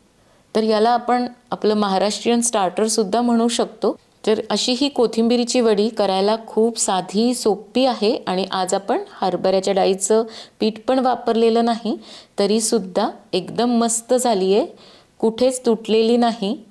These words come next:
किंवा फाटलेली नाही, एकदम व्यवस्थित वड्या तयार झाल्या आहेत आणि तळल्या पण छान गेल्या आहेत. तर अशा पद्धतीने ही वडी अवश्य करून पहा. बेसन घातलेलं नसलं तरी खायला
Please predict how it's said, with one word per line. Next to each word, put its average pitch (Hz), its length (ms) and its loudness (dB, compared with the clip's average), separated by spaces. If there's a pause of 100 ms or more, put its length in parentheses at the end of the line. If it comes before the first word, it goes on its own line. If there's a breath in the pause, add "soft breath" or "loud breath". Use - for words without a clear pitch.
(140)
किंवा 185 240 -2
फाटलेली 190 580 0
नाही, 220 380 -2 (340 loud breath)
एकदम 214 540 -2
व्यवस्थित 220 580 0
वड्या 196 220 2 (100)
तयार 196 260 2
झाल्या 196 300 2
आहेत 202 380 -2
आणि 196 220 -2
तळल्या 190 340 4
पण 233 280 -2
छान 208 360 -2
गेल्या 208 260 2
आहेत. 202 200 -6 (1080 soft breath)
तर 220 120 -12 (120)
अशा 214 220 -10
पद्धतीने 269 600 -10 (140)
ही 247 100 -8
वडी 220 360 -6
अवश्य 208 360 -8
करून 254 340 -6
पहा. 247 320 -12 (180)
बेसन 208 460 -10
घातलेलं 247 500 -8
नसलं 247 380 -10 (360 loud breath)
तरी 220 220 -10
खायला 208 320 -6